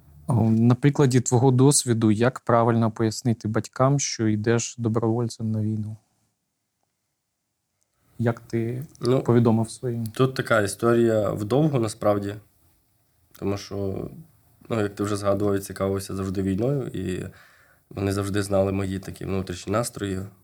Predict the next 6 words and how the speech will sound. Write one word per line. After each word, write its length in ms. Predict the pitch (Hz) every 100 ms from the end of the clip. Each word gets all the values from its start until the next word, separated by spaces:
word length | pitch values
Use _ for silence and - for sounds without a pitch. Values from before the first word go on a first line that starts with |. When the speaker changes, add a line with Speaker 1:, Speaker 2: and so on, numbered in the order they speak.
| - - - - 101
Speaker 2:
мою 240 | 104 101
ідеологію. 720 | 98 101 98 104 117 107 101 - - - _ _ -
І 220 | 98 95 - - -
очевидно, 440 | 104 104 104 107
що 160 | 98 95
вони, 380 | 98 98 95